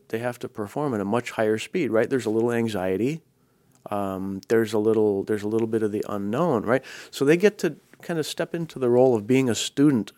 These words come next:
again. We take one of our most experienced instructors, and she's the one who's gonna guide them through these advanced braking techniques today.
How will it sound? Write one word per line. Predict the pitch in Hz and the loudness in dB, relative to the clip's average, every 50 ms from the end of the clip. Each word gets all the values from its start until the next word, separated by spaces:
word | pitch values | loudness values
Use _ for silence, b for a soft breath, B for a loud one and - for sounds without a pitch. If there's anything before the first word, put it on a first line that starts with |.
| - | -8
again. | 113 113 107 104 95 98 95 | -6 -6 -4 -6 -6 -6 -6
We | 101 104 | -8 -8
take | - - 117 110 - - | -6 -4 -4 -4 -4 -4
one | 117 117 127 | -2 -2 0
of | 117 107 | 0 0
our | 104 101 98 - - | 0 -2 -2 -4 -4
most | 113 117 113 - - | -4 -4 -4 -4 -6
experienced | - - - - - 156 160 160 139 127 - 117 | -12 -10 -10 -4 0 2 4 4 4 2 0 -4
instructors, | 113 - - 107 107 - - 113 113 110 107 | -6 -4 -6 -6 -8 -6 -6 -8 -6 -6 -6
and | 107 104 107 | -8 -8 -6
she's | - - 160 175 196 196 | -6 -4 -2 -4 -4 -4
the | - - 117 | -4 -2 -2
one | 107 101 98 98 104 - B B B B B B B B B | 0 0 0 -2 -4 -8 B B B B B B B B B
who's | 127 117 | -4 -2
gonna | 127 123 117 113 | 0 2 2 2
guide | 113 117 113 117 113 113 | 4 6 6 6 6 4
them | 113 107 110 | 4 0 -2
through | 110 - 120 113 | -2 0 0 0
these | 110 107 101 104 | 2 0 0 -2
advanced | 101 90 101 104 107 101 - - | -4 -4 -2 -4 -4 -4 -6 -6
braking | - 139 151 - - 113 110 | -4 -4 -4 -4 -6 -10 -10
techniques | - - - - - - - - - - | -8 -10 -10 -10 -10 -12 -12 -14 -16 -16
today. | - - - - - 123 | -14 -10 -8 -8 -8 -10